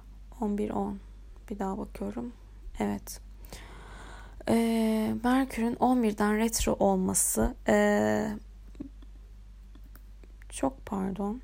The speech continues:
bir dakika, şu an harita önümde on ve on bir olarak Whole sign açtığımızda, evet,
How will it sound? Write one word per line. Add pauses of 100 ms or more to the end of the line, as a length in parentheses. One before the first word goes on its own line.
bir
dakika,
şu
an
harita
önümde (200)
on
ve (100)
on
bir
olarak (1400)
Whole
sign
açtığımızda, (240)
evet,